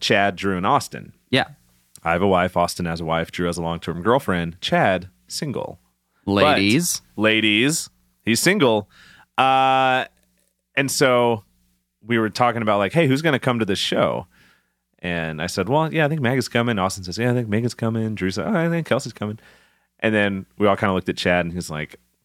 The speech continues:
Speaker 1: "No, my girlfriend's definitely coming. He,
Speaker 2: <laughs>
Speaker 1: it, it, she, she is. She is. She, she promised me." And so when we're about to play,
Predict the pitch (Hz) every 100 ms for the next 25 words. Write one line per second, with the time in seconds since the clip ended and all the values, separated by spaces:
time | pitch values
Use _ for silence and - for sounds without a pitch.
0 | _ 143 127 139 170 160 131 110 127 -
1 | 98 90 82 53 73 120 127 110 131 -
2 | 104 62 - - 123 131 113 - - 127
3 | 98 73 - - 110 85 60 - - 107
4 | 95 92 98 87 - 73 - - - -
5 | 127 - 151 127 156 202 190 156 147 135
6 | - 165 170 104 107